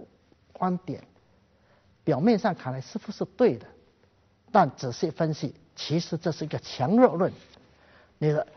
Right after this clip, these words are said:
这个问题，与其说是大跟小的问题，不如是说是，是是与非的问题。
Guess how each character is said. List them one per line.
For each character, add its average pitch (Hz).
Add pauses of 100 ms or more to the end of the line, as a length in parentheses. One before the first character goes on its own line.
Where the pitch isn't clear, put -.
(300)
这 277
个 240
问 185
题， 120 (460)
与 156
其 247
说 233
是 220
大 180
跟 208
小 113
的 92
问 120
题， 110 (380)
不 220
如 170
是 165
说 -
是， - (360)
是 156
是 - (360)
与 113
非 208
的 143
问 135
题。 117